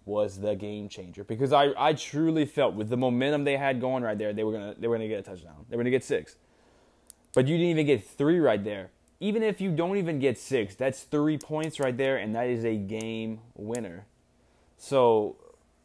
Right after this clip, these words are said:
lots of things. And even then, you know, not, not to say that I believe in, in luck or, or anything of that nature, but look at the turn. <laughs> It was just one of those days. I mean,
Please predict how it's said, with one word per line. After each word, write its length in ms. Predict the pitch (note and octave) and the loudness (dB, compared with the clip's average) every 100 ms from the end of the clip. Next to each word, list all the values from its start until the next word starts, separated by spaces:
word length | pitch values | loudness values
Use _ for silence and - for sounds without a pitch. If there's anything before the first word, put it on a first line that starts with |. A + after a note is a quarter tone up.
| - | -8
lots 460 | A#2 D#3 F3 G3+ | 0 4 4 4
of 100 | C3 | -2
things. 220 | - C3 C3 | -2 -2 -2
And 360 | D3 E3 D#3 | -2 -4 -6
even 340 | F3+ F#3 B2+ G#2+ | -4 -2 -2 0
then, 320 | C#3 A#2+ A2 - _ _ _ - | 0 0 -4 -8 _ _ _ -6
you 100 | C#3 | -2
know, 180 | C3 | 0
not, 160 | A#2 E3+ | -2 -4
not 220 | F#3 F#3 | -2 -4
to 80 | C3+ | -6
say 180 | - C#3 | 2 2
that 140 | A#2+ | 4
I 60 | A2 | 2
believe 300 | A#2+ B2+ A2+ | 2 2 2
in, 120 | A2+ | 0
in 240 | - A2+ | -2 -8
luck 580 | F#2+ G2 B2 A#2+ A#2+ - | -6 -2 0 2 0 -4
or, 300 | G#2+ G2+ G#2 | -6 -6 -6
or 180 | - A2 | -6 -4
anything 340 | C3+ B2+ C#3+ | -2 -2 -2
of 120 | A2 G#2 | -2 -2
that 160 | G#2 | -2
nature, 480 | A2 D3 D#3 A#2 G#2+ - - _ - | -2 0 0 -2 -4 -6 -20 _ -14
but 440 | A#2 D3 C#3 B2+ | 0 6 6 6
look 280 | B2+ D#3+ G#3+ | 2 2 2
at 60 | |
the 80 | F#3+ | 0
turn. 320 | B2 - C3+ | -2 -2 -4
<laughs> 160 | C3+ G3 - - | 0 -2 -4 0
It 40 | F3+ | 2
was 120 | F#3 | 2
just 160 | A3 | 2
one 100 | G#3 | 4
of 40 | G#3+ | 6
those 160 | G#3 | 6
days. 300 | F3 A3 B2 - - - | 6 4 2 -4 -18 -4
I 60 | |
mean, 360 | D#3 E3+ D3+ C3+ | -2 0 -2 -4